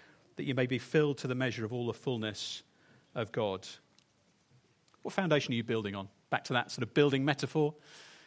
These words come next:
That house had to be completely knocked down and the foundations had to be rebuilt.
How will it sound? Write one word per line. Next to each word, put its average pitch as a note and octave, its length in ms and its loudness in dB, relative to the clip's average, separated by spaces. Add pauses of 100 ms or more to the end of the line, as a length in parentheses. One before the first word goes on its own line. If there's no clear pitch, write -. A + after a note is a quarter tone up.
(680)
That C#3+ 200 4
house C#3+ 300 6
had D3 160 2
to B2+ 80 -4
be B2+ 160 4
completely C#3 640 0
knocked C#3 180 0
down B2+ 240 4
and B2 100 -2
the A#2+ 40 0
foundations D3 640 4
had C#3 100 2
to - 80 -8
be C#3+ 80 -2
rebuilt. D3 680 2